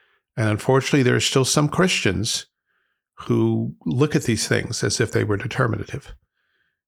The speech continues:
And it can happen on both sides of the aisle, as it were.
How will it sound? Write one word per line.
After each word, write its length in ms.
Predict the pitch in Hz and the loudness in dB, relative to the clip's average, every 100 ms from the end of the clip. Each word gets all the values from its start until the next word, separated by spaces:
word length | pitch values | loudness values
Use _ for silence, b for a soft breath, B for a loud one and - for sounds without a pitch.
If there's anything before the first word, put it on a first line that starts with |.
| _ _ _ | _ _ _
And 300 | 110 98 98 | -2 0 0
it 100 | 98 | 0
can 100 | - | -2
happen 260 | 101 113 107 | 0 0 2
on 80 | 101 | 2
both 180 | 104 107 | 2 2
sides 720 | - 104 101 107 - - - _ _ _ _ | 2 2 2 -2 -4 -6 -12 _ _ _ _
of 100 | 107 | -2
the 120 | 110 | 2
aisle, 320 | 101 95 117 120 | 4 2 -2 -4
as 200 | 98 107 | -2 -2
it 100 | - | -4
were. 280 | 101 - | -6 -6